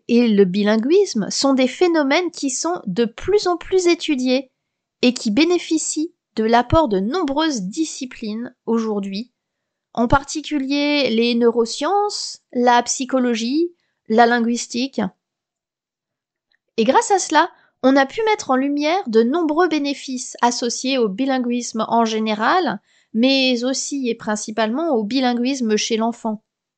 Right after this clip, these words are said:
Je vais vous citer trois grandes catégories de bénéfices, euh, qui sont liés à la maîtrise de deux langues ou plus.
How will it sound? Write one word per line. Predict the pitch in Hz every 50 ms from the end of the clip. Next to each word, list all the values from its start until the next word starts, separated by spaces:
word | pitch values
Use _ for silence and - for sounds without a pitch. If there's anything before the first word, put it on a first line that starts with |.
| _ _ _ _ _ _ _ _ _ _ _ _ _ _ _ _ _ _ _ _ _ _ _ _ _ _
Je | - 202 233 262
vais | 262 254 285 320 339 359 359 359 359 349
vous | 285 240 254 285 294 311 330 339
citer | 330 - - - 302 - - - 339 359 359 -
trois | - - - - 349 359 359 370 370 359
grandes | 285 226 247 - 285 320 330 349 320 285 269
catégories | - 311 302 302 - 320 269 285 285 269 277 285 320 349 _ _ _ _ _ _ _ _ _ _ _ _ _ _ _ -
de | 185 185 247 269 262
bénéfices, | 214 202 269 294 285 294 285 277 - - 285 269 254 - - - 208 180 175 - - _ _ _ _ _ _ _ _ - -
euh, | 208 196 196 190 190 196 185
qui | - 262 254
sont | 247 - 277 262 247
liés | 240 226 240 254 269 277 269 254 - -
à | 220 214 208 208 208 208 208 202
la | 202 202 190 180 185 190 - - - - - - - _ _ _ _ _ _ -
maîtrise | 208 240 277 277 277 - - 277 262 262 294 294 269 226 202 180 185 - _ _ -
de | 175 180 220 240 240 247 - _ _ -
deux | 196 175 170 202 233 226
langues | 220 214 202 196 208 214 - - -
ou | 220 220
plus. | 214 - - 226 220 208 202 - - - -